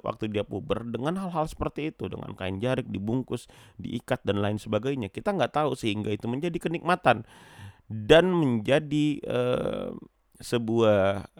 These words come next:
eh, hal yang dipaksakan oleh dirinya untuk itu tercipta gitu kan. Karena kan kenikmatan adalah hak semua orang ya.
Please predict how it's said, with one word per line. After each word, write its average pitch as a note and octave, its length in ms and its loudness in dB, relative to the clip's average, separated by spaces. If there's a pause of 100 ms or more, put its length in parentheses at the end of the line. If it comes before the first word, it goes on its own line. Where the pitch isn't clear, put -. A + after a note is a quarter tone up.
eh, G#2 240 -2
hal D#3 240 4
yang B2 160 4
dipaksakan - 640 0
oleh F#2+ 240 -4 (560)
dirinya A2+ 640 0
untuk G#2+ 320 -4
itu G#2+ 240 -6
tercipta G#2 640 -2
gitu - 240 -14
kan. - 160 -10
Karena D#3 320 -8
kan F3+ 240 -4 (880)
kenikmatan B2 640 0
adalah A#2 400 0 (240)
hak - 400 2
semua A#2 560 2
orang G2 480 6
ya. - 40 -18